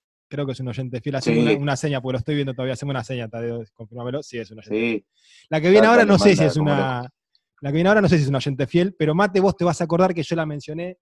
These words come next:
Speaker 1: este, en un capítulo allá por los primeros, diciendo que
Speaker 2: Sí.
Speaker 1: alguien me trató de viejo porque yo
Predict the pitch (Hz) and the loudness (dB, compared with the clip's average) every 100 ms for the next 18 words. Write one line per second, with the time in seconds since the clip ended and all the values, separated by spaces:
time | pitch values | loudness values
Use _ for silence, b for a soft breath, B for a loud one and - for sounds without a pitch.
0 | _ _ _ _ - 143 113 - 139 131 | _ _ _ _ -12 -10 -10 -8 -6 -6
1 | - 139 143 165 160 151 143 135 - 127 | -8 -6 -2 -2 -2 -2 -4 -8 -10 -12
2 | 127 202 139 120 175 151 131 110 - 127 | -10 -12 -12 -12 -14 -14 -16 -18 -18 -14
3 | 170 185 190 190 _ _ _ _ _ 127 | -10 -10 -10 -14 _ _ _ _ _ -12
4 | - 170 156 147 170 - 160 185 190 180 | -8 -6 -6 -6 -8 -6 -4 -2 0 -2
5 | 185 190 202 202 - 135 131 139 185 185 | -2 -4 -8 -14 -14 -12 -8 -8 -4 -4
6 | 160 180 208 - - 202 214 _ - 147 | -4 -6 -8 -10 -12 -12 -12 _ -12 -12
7 | 139 139 120 - 196 196 208 | -12 -16 -14 -12 -10 -10 -14